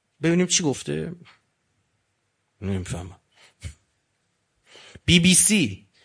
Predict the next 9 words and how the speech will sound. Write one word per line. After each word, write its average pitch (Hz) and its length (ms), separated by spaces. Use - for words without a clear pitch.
برای 175 500
مردم 165 500
خودش 170 380
خبر 156 260
انگلیسی 156 380
می‌ده، 180 580
ازشون 170 280
مالیات 156 380
می‌گیره. 123 440